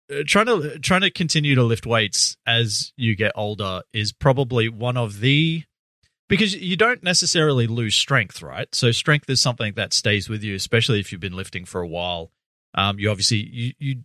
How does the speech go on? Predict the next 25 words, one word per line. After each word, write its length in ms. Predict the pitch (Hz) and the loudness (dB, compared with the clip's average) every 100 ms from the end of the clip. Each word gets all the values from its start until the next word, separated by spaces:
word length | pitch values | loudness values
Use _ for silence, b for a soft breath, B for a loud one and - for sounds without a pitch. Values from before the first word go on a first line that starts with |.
| - | 4
do 160 | 139 | 4
maintain 440 | 135 120 110 107 101 | 6 2 0 -2 -4
that 140 | 92 | -6
muscle 300 | 98 107 110 | -4 -2 -2
memory 360 | 101 110 104 90 | -2 -4 -4 -4
and 80 | |
all 100 | 87 | -6
that 160 | 87 117 | -4 -4
sort 120 | 143 | -2
of 60 | 107 | -2
stuff. 220 | 104 90 | -4 -2
So 220 | 123 110 98 _ _ _ _ _ _ _ _ - b b _ _ | 2 2 0 _ _ _ _ _ _ _ _ -18 b b _ _
it's 200 | 123 - | 0 4
not 180 | 170 220 | 4 4
so 180 | - 165 | 4 2
much 380 | 131 120 - - 120 | 2 2 -2 -4 -4
that 420 | 120 104 95 - - _ _ | 0 0 -2 -8 -12 _ _
your 440 | 110 113 110 101 98 | 2 4 6 4 0
strength 640 | - - - 120 135 - | 2 0 2 2 2 0
ability 420 | 127 110 104 92 | 2 2 0 -4
goes 260 | 85 92 85 | -2 -2 -2
backwards, 680 | 87 117 - 85 73 - - _ _ _ _ _ 104 101 _ | -2 -4 -4 -8 -6 -8 -8 _ _ _ _ _ -16 -16 _
but 180 | 120 117 - | 2 2 -2
it 140 | 123 _ | -6 _
just 440 | - 147 139 - | 2 4 4 0